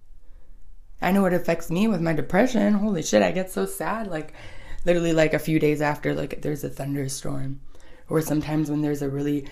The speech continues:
really, <clears throat> like, a lot of electro-, uh, like, electricity and, like, you know, you can feel 'em-, it feels almost like a magnet in the air. It, like, it affects me right away.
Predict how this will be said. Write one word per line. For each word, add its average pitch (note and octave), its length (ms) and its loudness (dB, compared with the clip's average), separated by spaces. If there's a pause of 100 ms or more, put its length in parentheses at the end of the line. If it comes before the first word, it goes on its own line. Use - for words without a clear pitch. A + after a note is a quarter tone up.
(500)
really, D3+ 500 2 (280)
<clears throat> C#3+ 280 -4
like, C#3 200 -2
a C#3 40 -2
lot C#3+ 240 2
of C#3+ 80 0
electro-, C#3+ 640 2 (520)
uh, D3 400 4 (720)
like, C#3+ 360 0 (180)
electricity F#3+ 680 0
and, D#3+ 120 2
like, C#3 200 0
you C#3+ 120 0
know, C#3+ 120 0
you C3+ 120 -2
can C3+ 160 -6
feel - 340 -12
'em-, C3+ 200 -6
it - 140 -12
feels F3 220 -4
almost F3+ 180 -2
like D#3 100 -4
a C#3+ 40 -4
magnet D3+ 540 4
in C#3+ 120 2
the C#3 160 2
air. D#3+ 240 0 (380)
It, - 220 0
like, D3+ 400 0 (440)
it F#3 100 4
affects G#3+ 300 2
me B3 140 6
right E3 180 2
away. C#3 180 -4